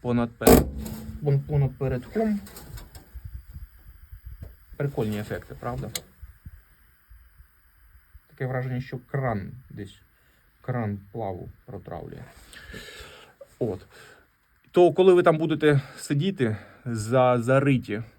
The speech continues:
так, по вуха в, в землю, то і над вами буде рій, рій всіх розвідок світу, московицьких насамперед, то останнє в житті, що вам захочеться, це грітися підігрівачем. Ви не будете ним грітися,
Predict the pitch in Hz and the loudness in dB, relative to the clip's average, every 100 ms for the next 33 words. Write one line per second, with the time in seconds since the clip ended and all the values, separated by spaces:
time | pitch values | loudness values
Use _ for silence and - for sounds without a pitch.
0 | _ 127 135 - _ 120 120 120 110 98 | _ 0 0 -2 _ -2 -2 -2 -2 -4
1 | - _ 110 101 104 98 98 113 110 107 | -10 _ -12 -10 -10 -10 -12 -14 -14 -14
2 | 101 - 110 117 175 147 104 95 - - | -14 -12 -4 4 6 6 2 0 -14 -20
3 | - - - - 147 147 135 - _ 127 | -20 -20 -10 2 6 6 4 -2 _ 0
4 | 123 123 123 131 120 113 113 113 113 - | 0 0 0 2 2 0 0 0 0 0
5 | 135 135 120 104 101 _ _ _ _ _ | 2 4 4 0 -8 _ _ _ _ _
6 | _ _ - 117 123 110 98 - - - | _ _ -6 -2 -2 -2 -6 -18 -10 -8
7 | 120 123 113 110 110 - 170 170 101 - | -6 -6 -4 -6 -6 -8 -8 -6 -10 -12
8 | - 98 - 113 104 - 98 98 - 92 | -14 -14 -10 -8 -8 -10 -14 -14 -12 -12
9 | 92 95 - - - - 143 151 131 _ | -12 -16 -18 -20 -10 2 4 4 0 _
10 | _ _ - 143 - 156 123 110 107 113 | _ _ -6 -6 0 2 2 0 -4 -6
11 | 113 117 - 110 110 113 180 143 110 - | -8 -10 -6 -6 -6 -6 -6 -6 -6 -4
12 | 139 117 120 110 98 - 98 101 98 - | -4 -2 -6 -8 -10 -8 -6 -6 -8 -6
13 | - - - 117 - 147 170 135 104 92 | -8 -8 -18 -16 -4 -4 0 -2 -2 -6
14 | 90 95 95 113 - | -8 -8 -10 -14 -20